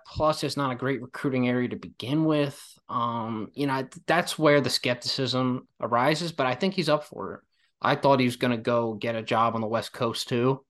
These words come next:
Um, you know, he was recruiting out there. He's doing great out there. I thought he was a, a candidate for the Utah Valley job.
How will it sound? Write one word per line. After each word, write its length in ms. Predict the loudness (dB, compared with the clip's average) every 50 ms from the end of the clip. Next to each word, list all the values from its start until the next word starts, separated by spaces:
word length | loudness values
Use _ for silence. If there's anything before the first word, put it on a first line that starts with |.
| _ -6
Um, 480 | -6 -4 -4 -4 -4 -6 -8 -8 -6
you 80 | -4 -4
know, 60 | -4
he 340 | -4 -4 -4 -4 -4 -4 -4 -10 _ _ -20 -20 -20 _ _
was 160 | -12 -10 -10
recruiting 480 | -10 -10 0 4 4 6 6 6 6 6
out 240 | 4 4 2 0
there. 380 | 0 -2 0 0 -2 -2 -4 -6 -10 _ -20 -20 _
He's 160 | _ -2 -2
doing 220 | 0 0 0 0 0
great 320 | 0 2 2 4 4 4
out 180 | 4 2 2 0
there. 160 | 0 0 0
I 120 | 0 -2
thought 240 | -2 -2 -2 -2 -2
he 120 | -2 -2 -2
was 300 | 0 0 -2 -2 -2 -4
a, 160 | -4 -2 -2
a 100 | -4 -4
candidate 480 | -6 -8 -8 -6 -6 -4 -4 -4 -6
for 120 | -4 -6 -6
the 80 | -4
Utah 340 | -4 -4 -4 -2 0 0 2
Valley 380 | 2 2 2 2 2 0 0 -2
job. 320 | -4 -4 -4 -4 -6 -8